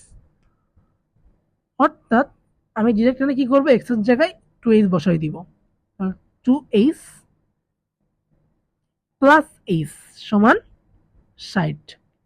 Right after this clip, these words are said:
থ্রি এইচ সমান ষাট, এইচ সমান বিশ। কি বলছে আমাদের?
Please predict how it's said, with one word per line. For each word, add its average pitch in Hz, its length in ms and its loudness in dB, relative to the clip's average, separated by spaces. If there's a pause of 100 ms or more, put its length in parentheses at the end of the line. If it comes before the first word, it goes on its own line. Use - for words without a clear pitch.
(240)
থ্রি 220 260 -2
এইচ 233 220 2
সমান 247 440 0
ষাট, - 540 0 (1500)
এইচ 240 240 0
সমান 302 320 0 (480)
বিশ। 160 520 -6 (280)
কি 269 80 2
বলছে 285 300 2
আমাদের? 285 300 0